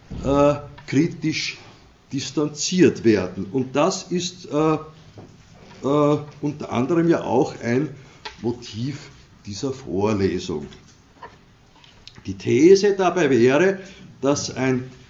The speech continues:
philosophisch angemessener Begriff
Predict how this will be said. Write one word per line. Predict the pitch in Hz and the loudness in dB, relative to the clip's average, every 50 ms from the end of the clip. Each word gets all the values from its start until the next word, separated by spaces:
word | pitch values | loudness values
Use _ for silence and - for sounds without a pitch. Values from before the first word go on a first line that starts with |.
| - - - | -20 -20 -8
philosophisch | - - 127 123 117 113 - 135 147 185 185 - - - - 208 190 - - - 123 | -2 0 2 2 2 2 2 2 2 2 0 -4 -10 -8 -4 -4 -4 -4 -4 -4 -2
angemessener | 123 131 165 190 180 190 170 156 147 156 156 - - - 175 160 160 160 156 151 147 151 - - - - - - - - - - - - | 0 0 0 0 2 2 2 2 2 0 -2 -2 0 0 0 2 2 2 2 2 2 0 -4 -8 -16 -20 -20 -20 -20 -20 -20 -12 -6 -2
Begriff | 131 131 135 143 147 185 208 196 - - - - - | 0 4 6 8 8 8 6 4 -2 -8 -14 -16 -20